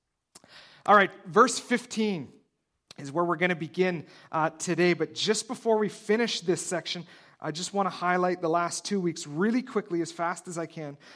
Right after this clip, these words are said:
just to get the point across, is Moses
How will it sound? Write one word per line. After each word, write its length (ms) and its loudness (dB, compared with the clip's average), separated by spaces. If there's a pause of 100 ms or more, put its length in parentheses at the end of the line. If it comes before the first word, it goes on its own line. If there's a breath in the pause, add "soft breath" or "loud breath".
(180 loud breath)
just 320 -4
to 80 -6
get 200 0
the 80 -8
point 300 -6
across, 460 -6
is 160 -10 (260 loud breath)
Moses 640 4